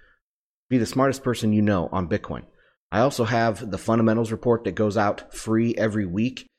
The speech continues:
If you aren't subscribed, consider doing that. It's also a good way to get loved ones or friends into Bitcoin.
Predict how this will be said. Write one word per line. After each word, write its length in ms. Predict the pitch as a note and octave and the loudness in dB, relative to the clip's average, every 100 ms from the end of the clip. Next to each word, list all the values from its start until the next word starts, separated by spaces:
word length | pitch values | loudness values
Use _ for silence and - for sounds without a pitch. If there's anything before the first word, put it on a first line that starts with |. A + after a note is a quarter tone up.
| _ | _
If 160 | G#2 A2 | -10 -2
you 100 | G#2+ | -2
aren't 140 | A2+ | -2
subscribed, 680 | - - - G#2 A2 A2+ - | -4 -8 -2 0 0 -2 -4
consider 380 | G#2 F2 A2 G2+ | -10 -6 -4 -2
doing 300 | G#2+ A2 G2 | 0 0 0
that. 260 | G#2+ B2 - _ _ _ _ _ _ _ _ _ _ _ _ _ - | -2 -4 -8 _ _ _ _ _ _ _ _ _ _ _ _ _ -10
It's 140 | G2 | 2
also 240 | B2 B2 A2 | 2 4 2
a 20 | |
good 180 | A2 G#2+ | 4 2
way 140 | A2+ | 2
to 120 | A2 | 0
get 200 | G2+ E2 | 0 0
loved 320 | F2 G2 A#2 | 2 2 2
ones 300 | A2 A#2+ C3 | 2 2 2
or 40 | G2 | -2
friends 440 | - G2 A2+ - | -2 -2 -2 -2
into 240 | A2 G#2+ E2+ | -4 -4 -4
Bitcoin. 560 | G2+ - A2 A2+ C#3 | -4 -2 -2 -2 -4